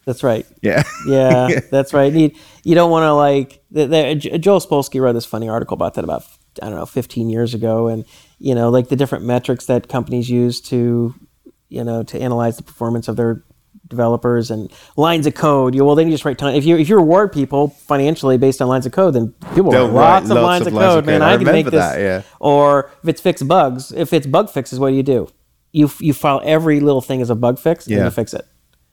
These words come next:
Speaker 1: You know, I mean, you can, you can game it in any, in, in all these different ways. So it's, it's really, really hard to come up with these metrics that aren't gameable, that in its sec don't have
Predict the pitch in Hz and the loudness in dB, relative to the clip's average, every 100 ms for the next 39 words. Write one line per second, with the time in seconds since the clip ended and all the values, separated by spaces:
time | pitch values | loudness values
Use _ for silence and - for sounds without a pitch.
0 | _ 135 131 131 156 156 156 147 156 151 | _ 0 0 2 4 4 2 -2 -2 -4
1 | 151 147 175 190 156 127 - 147 135 131 | -4 0 2 4 2 -2 -4 -2 0 2
2 | 127 123 120 - - 131 117 131 135 127 | 2 0 0 -4 -2 -2 0 0 2 0
3 | 127 131 139 120 113 - 123 120 120 120 | 0 2 2 2 -2 -4 -2 2 0 -2
4 | 139 - 160 196 151 131 123 113 120 117 | -8 -8 0 2 2 2 0 0 -2 -4
5 | - 117 117 120 120 - 117 113 113 - | -6 -6 -4 -6 -8 -8 -8 -6 -8 -8
6 | 104 110 107 _ _ - 135 110 120 120 | -6 -6 -6 _ _ -4 -4 -2 -2 -2
7 | 117 120 117 131 156 143 127 151 - 143 | 0 0 2 2 2 0 0 -2 0 -2
8 | 139 135 127 117 | -2 -2 -4 -4